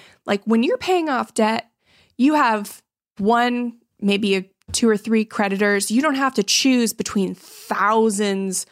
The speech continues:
of index funds and dozens of companies on, like, where to pay off debt, but that you do <laughs> essentially when you invest. Companies like Vanguard and Schwab and Fidelity, really good companies. And then just going with a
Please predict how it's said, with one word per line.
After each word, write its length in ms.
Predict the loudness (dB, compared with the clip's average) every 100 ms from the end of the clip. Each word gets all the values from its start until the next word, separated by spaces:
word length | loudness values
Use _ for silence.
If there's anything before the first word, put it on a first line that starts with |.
| -20 _ _
of 600 | -4 0 0 -4 -8 -16 -8
index 400 | -4 -2 -2 -4
funds 480 | -2 -2 -2 -4 -6
and 160 | -6 -4
dozens 360 | -2 -2 -4
of 120 | -6 -6
companies 640 | -6 -4 -4 -4 -4 -4 -6
on, 160 | -6
like, 200 | -6 -8 -18 _
where 200 | 0 0
to 60 | 0
pay 180 | -2
off 200 | -4 -4
debt, 260 | -4 -4 -4
but 140 | -6 -4
that 220 | -4 -2
you 120 | -2
do 440 | 2 2 2 2 -2 -4
<laughs> 140 | -6
essentially 520 | -2 0 0 0 -2
when 200 | -2 -4
you 80 | -6
invest. 600 | -8 -4 -4 -4 -8 -12 -18 _ _ -20 -20 -20 _ -4
Companies 340 | 0 2 2
like 200 | 0 -2 -4 -4
Vanguard 960 | 0 2 2 0 0 2 2 0 0 -2
and 160 | -4 -2
Schwab 600 | -2 0 0 2 0 -2
and 200 | -6 -4
Fidelity, 760 | -2 -2 -2 -2 -2 -2 -2 -6 -8
really 400 | 0 2 2 2
good 360 | 2 0 -4
companies. 920 | -6 -4 -2 -2 0 -2 -2 -2 -4 -6 _ _ _
And 160 | 0 2
then 140 | 2
just 200 | -2 -4
going 300 | 0 2 2
with 200 | 0 0
a 260 | 0 2 -2